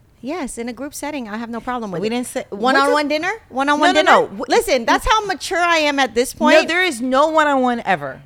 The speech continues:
Speaker 2: right?
Speaker 1: I'm okay if he went on a one-on-one dinner with an ex.
Speaker 2: That ex.
Speaker 1: Any ex.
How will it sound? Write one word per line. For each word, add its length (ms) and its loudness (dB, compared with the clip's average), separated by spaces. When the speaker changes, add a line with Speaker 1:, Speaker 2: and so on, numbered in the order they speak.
Speaker 2:
right? 200 4
Speaker 1:
I'm 180 4
okay 460 -2
if 100 -4
he 120 -6
went 180 -8
on 140 -8
a 40 -8
one-on-one 440 -8
dinner 300 -6
with 160 -6
an 100 -8
ex. 460 -10
Speaker 2:
That 320 2
ex. 460 -10
Speaker 1:
Any 300 -2
ex. 480 -14